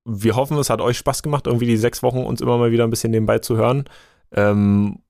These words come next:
uns hat's auf jeden Fall Spaß gemacht, das mal auszuprobieren, äh, stärker. Lasst uns gerne euer Feedback auch, ähm,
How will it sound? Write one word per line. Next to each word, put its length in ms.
uns 220
hat's 140
auf 100
jeden 140
Fall 320
Spaß 240
gemacht, 240
das 80
mal 80
auszuprobieren, 840
äh, 220
stärker. 400
Lasst 200
uns 140
gerne 240
euer 160
Feedback 460
auch, 360
ähm, 540